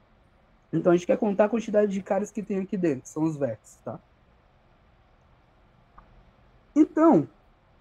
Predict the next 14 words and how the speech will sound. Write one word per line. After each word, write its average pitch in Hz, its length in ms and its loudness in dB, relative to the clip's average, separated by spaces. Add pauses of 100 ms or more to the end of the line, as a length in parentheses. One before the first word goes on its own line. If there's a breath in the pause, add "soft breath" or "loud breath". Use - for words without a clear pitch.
(120)
é, 143 800 0 (120)
de 175 60 0
mesmo 208 260 0
modo, 220 240 4
como 175 160 -2
a 156 60 4
gente 165 80 0
já 147 140 2
fez 151 340 -2
antes, 135 240 -4 (840)
isso 208 260 -2
vai 185 160 8
ser 190 240 -2
igual 160 460 2